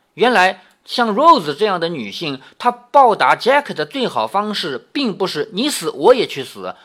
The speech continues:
而是幸福快乐的好好的活下去。在中国，缺少的是这样健康的生命观。可是，早在三百年前，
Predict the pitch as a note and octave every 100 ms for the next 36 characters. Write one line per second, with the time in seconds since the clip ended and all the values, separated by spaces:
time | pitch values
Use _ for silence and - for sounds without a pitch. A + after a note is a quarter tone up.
0 | - B2+ E3 C#3+ - D4+ B3 G3+ B2+ C#3+
1 | - C4 G3+ C#3 A#2 G#2 - D#3+ B2 -
2 | A#3 G#3 - B2 C3 B2 A2 - - _
3 | _ _ _ _ G#3+ G3 C#4+ G3+ A2 B2
4 | - - - C#4 C4 A2+ G#2 A#2+ - D3
5 | C#4 B3 D3 A2 G2+ _ - C#4 E3+ B2+
6 | G3+ G3 B2 C#3 B2+ G#2 G#2+ G2 - _
7 | _ _ - C3 B2+ A#3 F#3+ - _ -
8 | D3+ G#3+ A3 C#4+ B3+ D#3+ C#3 D#3+ F#3+ A#2
9 | B2